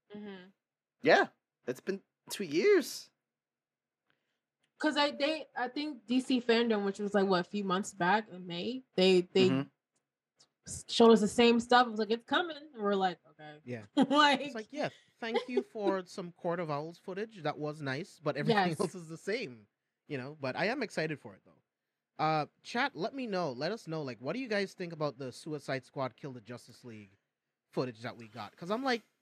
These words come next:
Speaker 3: "Mm, it looks fine," but at the same time, that's the same thing I said about Guardians of the Galaxy.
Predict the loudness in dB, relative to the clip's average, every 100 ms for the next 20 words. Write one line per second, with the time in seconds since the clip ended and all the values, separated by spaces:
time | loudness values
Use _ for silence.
0 | _ -20 -16 -16 -4 -2 -2 -6 -4 -2
1 | -2 -4 -8 _ _ -2 0 0 -4 -6
2 | -6 -6 -6 -4 -4 -4 -6 -6 -2 -2
3 | -2 -4 -4 -4 -6 -2 -2 -2 -8 -10
4 | -10 -10 -10 -10 -10